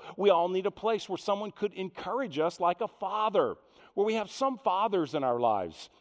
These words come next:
It may be a peer. That's not necessarily an age thing, but it may be someone, it may be a peer, could be someone younger than us that encourages us and strengthens us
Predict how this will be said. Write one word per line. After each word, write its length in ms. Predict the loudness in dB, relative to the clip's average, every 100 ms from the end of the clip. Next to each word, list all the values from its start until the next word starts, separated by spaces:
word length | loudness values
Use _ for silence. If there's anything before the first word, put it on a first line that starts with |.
| -6
It 60 |
may 120 | -4
be 140 | 0 2
a 60 |
peer. 400 | 0 -2 0 0
That's 220 | 0 -2 -6
not 120 | -6
necessarily 420 | -6 -2 0 0
an 120 | 0
age 400 | 0 0 -2 -6 -4
thing, 320 | -2 -2 -6 -14 -20 -20 -2
but 120 | 0
it 80 | 2
may 120 | 0
be 140 | -2 -4
someone, 380 | -2 0 0
it 40 | 0
may 140 | 0
be 100 | 2
a 40 | 0
peer, 180 | 0
could 200 | -2 -4
be 100 | -4
someone 320 | -2 0 0 2
younger 400 | 2 0 -2 -6
than 160 | -6
us 340 | -8 -10 -14 -18 -20 -12 -2
that 160 | -2
encourages 920 | -2 -4 -6 -6 -4 -4 -2 -6 -2
us 280 | -2 -2 -6
and 120 | -8
strengthens 880 | -6 -8 -8 -8 -6 -4 -2 -2 0
us 480 | 0 0 -8 -14